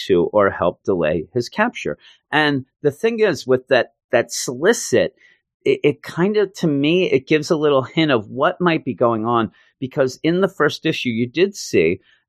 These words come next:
that Harley's girlfriend, which was Poison Ivy pretty much, was murdered by the Joker, and the Joker ended up disappearing. Uh, now you're on this, and I, I'm getting a feeling that maybe this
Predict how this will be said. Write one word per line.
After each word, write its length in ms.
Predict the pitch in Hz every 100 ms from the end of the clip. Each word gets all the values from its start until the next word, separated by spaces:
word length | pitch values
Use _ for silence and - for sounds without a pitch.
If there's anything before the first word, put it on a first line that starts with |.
| -
that 380 | 127 117 113 - _ _
Harley's 540 | - 131 120 139 135
girlfriend, 400 | - 101 - 87
which 160 | 175 -
was 120 | -
Poison 400 | - 107 95 90
Ivy 280 | 82 87 85
pretty 240 | - 90
much, 320 | 95 110 - _ _ -
was 280 | 127 120
murdered 640 | 107 113 175 208 117 98 107 _ _ _ -
by 460 | 117 110 110 120 -
the 180 | 113 123
Joker, 640 | 123 160 208 233 101 69
and 220 | - 120 113
the 60 |
Joker 460 | 117 135 139 - 151
ended 220 | 139 135
up 200 | 131 -
disappearing. 1040 | 135 - 123 - - 180 185 143 95 92 - _ _ -
Uh, 220 | 117 117
now 260 | 120 135 147
you're 220 | 160 131
on 260 | 123 123
this, 240 | 135 160 -
and 120 | 117 -
I, 400 | 127 185 262 214 _ _ _
I'm 160 | 143 139
getting 360 | 147 180 269
a 60 | 240
feeling 520 | - 180 190 180 135
that 180 | 120 -
maybe 580 | 120 147 165 175 160 139 127
this 300 | 143 -